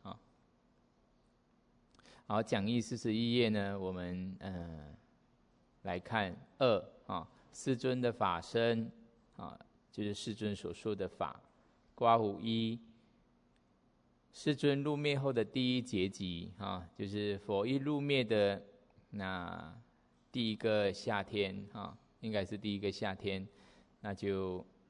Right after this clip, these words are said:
不是一，一入灭后立刻啦哈，一入灭后立刻呢，大，大迦叶呢就发起结集啊，那这个就第一次结集，括弧一。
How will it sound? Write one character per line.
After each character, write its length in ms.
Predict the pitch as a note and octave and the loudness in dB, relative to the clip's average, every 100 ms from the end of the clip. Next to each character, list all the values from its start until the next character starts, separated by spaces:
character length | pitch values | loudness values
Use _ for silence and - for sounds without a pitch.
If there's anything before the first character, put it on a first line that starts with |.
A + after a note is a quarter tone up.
| _ _ _ _ _ _ _ _ _ _ _ _ - - | _ _ _ _ _ _ _ _ _ _ _ _ -16 -6
不 80 | |
是 120 | A#2 B2+ | 0 2
一， 280 | C#3 C3+ - | 2 -2 -4
一 260 | C#3+ C#3+ C#3 - | -4 -2 -4 -2
入 180 | D3 | 0
灭 220 | C3+ C3+ B2+ | 4 4 6
后 220 | C3 A#2+ | 6 6
立 160 | B2+ | 4
刻 260 | B2 - C3 | 0 2 4
啦 220 | G2+ F2 | 4 0
哈， 280 | G2 F#2+ F#2 - | 0 0 -2 0
一 80 | |
入 220 | B2+ C#3 C3 | 0 2 2
灭 180 | B2+ | 4
后 120 | B2 A#2+ | 4 4
立 120 | B2 | 2
刻 240 | - C3 | 2 4
呢， 260 | A2 G2+ G2+ - - - _ | 4 2 -2 -6 -20 -20 _
大， 160 | - G2+ | 2 2
大 360 | - - B2 | 0 4 6
迦 300 | A#2 G#2+ - | 6 4 4
叶 60 | A#2 | 0
呢 120 | G#2 | 0
就 140 | G2 G#2+ | -2 0
发 240 | A2 G#2+ | 2 2
起 180 | - F2+ | 0 -8
结 300 | - F2+ F#2 | -6 -2 -2
集 380 | G2 - D2+ B1+ C#3+ | -4 -10 -10 -10 -10
啊， 260 | G2 F2+ F#2 | -8 -8 -8
那 140 | - G2+ | -8 -2
这 140 | G#2+ | 0
个 120 | G#2 | 0
就 160 | G2 G2 | 0 -4
第 240 | G2+ A2 | -2 -2
一 60 | G#2 | -2
次 160 | - | -4
结 240 | G2 F2 E2 | -4 -2 -4
集， 280 | - D2+ D2 - - _ - | -6 -12 -12 -20 -20 _ -4
括 140 | A2+ | 0
弧 200 | G2+ F#2 | 0 -2
一。 220 | E2 F#2 | -4 -6